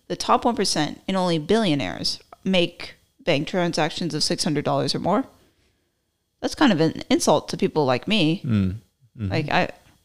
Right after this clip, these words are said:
Speaker 1: I have six hundred dollars, you know. I'm not wealthy, but I have six hundred dollars.
Speaker 2: Mm.
Speaker 1: And so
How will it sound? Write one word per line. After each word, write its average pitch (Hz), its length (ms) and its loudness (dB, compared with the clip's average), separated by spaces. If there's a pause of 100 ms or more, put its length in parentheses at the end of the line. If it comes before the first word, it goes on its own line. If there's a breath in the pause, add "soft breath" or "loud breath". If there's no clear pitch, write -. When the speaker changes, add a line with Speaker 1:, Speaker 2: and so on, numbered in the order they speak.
Speaker 1:
I 208 120 -2
have 339 100 -4
six 277 200 -4
hundred 143 220 0
dollars, - 480 -4
you 185 100 2
know. 104 200 -2 (460 loud breath)
I'm 208 120 0
not 160 200 2
wealthy, 156 500 2
but - 140 -4
I 311 80 0
have 302 220 -2
six 180 180 -8
hundred - 220 -8
dollars. 110 420 2
Speaker 2:
Mm. 95 40 -8 (500 soft breath)
Speaker 1:
And 185 200 0
so 160 600 4